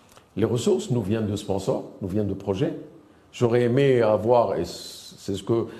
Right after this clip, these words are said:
je passe la journée à faire, à courir à gauche et à droite et un petit peu partout,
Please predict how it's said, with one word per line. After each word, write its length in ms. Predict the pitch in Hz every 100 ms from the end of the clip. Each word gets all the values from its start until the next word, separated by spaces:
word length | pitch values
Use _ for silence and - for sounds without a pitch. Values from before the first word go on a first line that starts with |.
| - -
je 160 | 101 104
passe 280 | - 117 113
la 100 | 107
journée 340 | 101 107 113
à 80 | 90
faire, 340 | - 95 175
à 80 | 90
courir 560 | - 123 123 127 123 107
à 80 |
gauche 300 | 95 113 107
et 20 | 107
à 80 |
droite 320 | 107 101 113 113
et 40 |
un 60 | 95
petit 140 | 107
peu 120 | 101
partout, 460 | 95 104 - 175